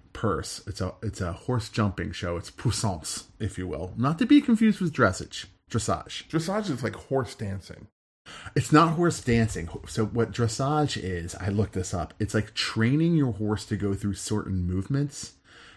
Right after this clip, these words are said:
Speaker 1: It may look like dancing, but it's much more involved.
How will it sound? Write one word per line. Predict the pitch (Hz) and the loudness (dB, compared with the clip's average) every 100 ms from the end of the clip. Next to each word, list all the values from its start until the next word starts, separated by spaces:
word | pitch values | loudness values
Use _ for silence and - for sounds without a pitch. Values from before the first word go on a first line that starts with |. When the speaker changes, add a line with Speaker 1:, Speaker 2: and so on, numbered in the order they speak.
| - - | -4 2
Speaker 1:
It | 139 143 | 4 6
may | 143 160 | 6 6
look | 113 110 131 | 4 2 2
like | 170 175 | -2 -2
dancing, | 175 180 165 190 196 165 | -2 -2 0 0 0 0
but | - 104 | 2 2
it's | 101 - | 2 -4
much | 110 101 107 - | 0 2 0 2
more | 110 98 - | 2 2 0
involved. | 90 90 80 73 - | -2 -2 -2 -4 -8